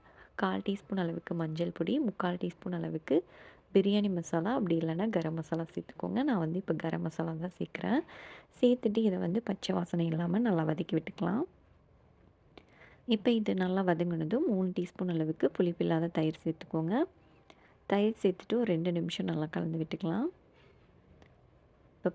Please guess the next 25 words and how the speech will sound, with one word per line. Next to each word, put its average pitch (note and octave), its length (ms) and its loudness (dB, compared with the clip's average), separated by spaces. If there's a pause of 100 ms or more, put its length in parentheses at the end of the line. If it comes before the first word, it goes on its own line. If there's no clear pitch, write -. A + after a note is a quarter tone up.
பாருங்க, F3 400 -2
நல்லா F3 220 0 (120)
கலந்து E3+ 320 0
விட்டாச்சு. E3 460 -2 (800)
இப்ப G#3 240 2
இது G#3 120 0 (120)
கூடவே F#3 280 0 (160)
பொடியா F3+ 280 2
கட் - 200 -4
பண்ண E3 220 -2 (100)
நம்ம F#3+ 140 0 (120)
காய்கறிகள் E3 500 0
எல்லாம் D#3+ 240 -2
சேர்த்துக்கலாங்க. D#3 600 -4 (120)
உங்களுக்கு F3+ 340 0
எந்த F3 160 -2
அளவுக்கு F3+ 260 -2
வேணுமோ E3 280 0
அதுக்கு F3 240 -2
தகுந்த D#3 280 -2
மாதிரி E3 200 -4
சேர்த்துக்கோங்க. E3 500 -4 (640)
கேரட், F#3 380 -2 (100)
பீன்ஸு, F#3 500 -2 (500)
உருளைக்கிழங்கு, F3 640 0